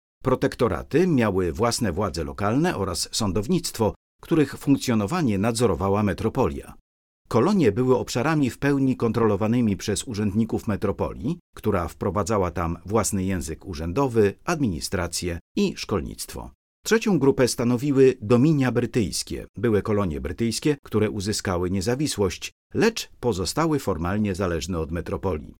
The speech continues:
Taka była sytuacja między innymi Kanady i Australii. W ostatnich dziesięcioleciach dziewiętnastego wieku nastąpiło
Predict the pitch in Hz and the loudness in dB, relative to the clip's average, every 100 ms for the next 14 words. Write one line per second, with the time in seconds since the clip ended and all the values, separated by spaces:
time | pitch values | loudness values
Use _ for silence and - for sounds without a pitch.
0 | _ - 208 185 131 120 98 98 87 120 | _ -6 -4 -2 0 0 0 -2 0 -2
1 | - 123 107 101 85 95 95 98 98 80 | 0 0 0 -2 -2 -4 -4 -2 -4 -6
2 | 76 98 127 156 135 123 120 - - - | -6 -4 -2 0 4 2 2 -4 -6 -2
3 | 120 - - - 50 50 - _ _ _ | -2 -4 -6 -8 -10 -14 -20 _ _ _
4 | _ _ _ _ _ _ _ 110 165 233 | _ _ _ _ _ _ _ -2 -2 -2
5 | 220 202 120 131 131 117 147 196 151 107 | -2 -2 -2 -2 0 0 0 -2 -2 0
6 | 110 113 104 156 120 104 180 147 123 - | -2 -2 -2 0 0 0 0 0 0 0
7 | 110 - 135 127 | -2 0 2 2